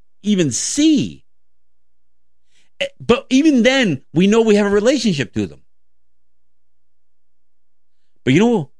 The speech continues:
do you know where life comes from? It comes from the earth,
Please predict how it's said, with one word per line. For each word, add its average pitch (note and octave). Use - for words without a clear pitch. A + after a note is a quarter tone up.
do A2
you B2
know F3
where A3
life C#3
comes G3+
from? G#3
It -
comes A2+
from F#2
the D#2
earth, -